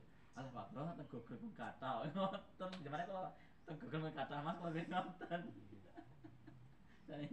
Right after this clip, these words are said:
Speaker 2: mawon. Cuma ngeten, Mas, niki wali Mbah Munir kan gak wali kados kok ora ono kan ketinggalan.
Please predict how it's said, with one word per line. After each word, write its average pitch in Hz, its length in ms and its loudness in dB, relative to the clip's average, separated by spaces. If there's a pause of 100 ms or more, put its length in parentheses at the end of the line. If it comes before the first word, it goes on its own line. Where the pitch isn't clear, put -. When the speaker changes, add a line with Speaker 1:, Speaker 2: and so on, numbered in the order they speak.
Speaker 2:
mawon. 143 720 2 (1500)
Cuma 127 300 -4
ngeten, 123 280 -2
Mas, 98 280 -2 (100)
niki 110 240 -6
wali 120 240 -2
Mbah 104 160 -4
Munir 98 240 -8
kan 127 300 -4
gak - 180 -10
wali 101 320 -6
kados 95 320 -10
kok - 160 -12
ora 95 160 -8
ono 95 160 -6
kan 98 160 -12
ketinggalan. 95 560 -10